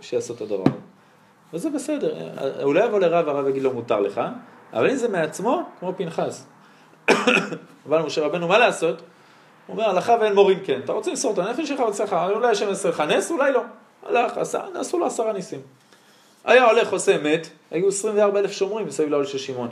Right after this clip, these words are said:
כשפנחס עשה את זה. היה הולך ועושה ומת, שבת שלום, נקבור אותך,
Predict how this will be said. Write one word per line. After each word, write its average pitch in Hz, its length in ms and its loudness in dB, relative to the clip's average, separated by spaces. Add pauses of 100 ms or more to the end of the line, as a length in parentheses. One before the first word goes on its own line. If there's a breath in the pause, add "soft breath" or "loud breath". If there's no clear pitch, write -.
כשפנחס 117 560 -8
עשה 98 200 -2
את 95 80 -6
זה. 117 120 -4 (560 loud breath)
היה 311 120 4
הולך 247 220 6
ועושה 190 340 2
ומת, 135 360 -2 (320)
שבת 269 220 -6
שלום, 320 260 -4
נקבור 180 320 -2
אותך, 139 200 -4